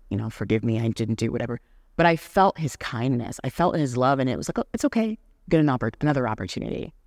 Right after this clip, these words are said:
Get another opportunity to say yes. Get another opportunity to say yes," right? And I feel like I get to experience him as Father, right? Like, "Oh, you know, it's okay. It's okay. There's another opportunity," right?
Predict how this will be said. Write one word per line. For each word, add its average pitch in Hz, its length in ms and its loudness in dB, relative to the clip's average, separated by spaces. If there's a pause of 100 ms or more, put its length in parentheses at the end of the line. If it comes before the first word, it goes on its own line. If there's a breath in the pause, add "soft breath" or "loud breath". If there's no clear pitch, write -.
(120)
Get 175 100 0
another 156 280 4
opportunity 113 480 0
to - 60 -6
say 117 160 -4
yes. 107 380 -12 (280)
Get 151 80 4
another 139 260 6
opportunity 113 440 -2
to 113 60 -6
say 120 220 -4
yes," - 260 -6
right? 123 60 0
And 117 120 2
I 123 100 -2 (140)
feel 165 200 2
like 123 340 4 (300)
I 135 80 0
get 147 240 2
to 151 140 0
experience 123 600 0
him 113 140 -4
as - 140 -8
Father, - 640 -4
right? 120 320 -2 (100)
Like, 131 240 -4
"Oh, 139 200 0
you 127 120 0
know, 120 220 -2 (540)
it's 208 100 -2
okay. 285 320 2 (840)
It's - 140 -2
okay. 254 300 4 (560)
There's - 120 -8
another 139 220 4
opportunity," 113 580 -4 (680)
right? 147 180 -6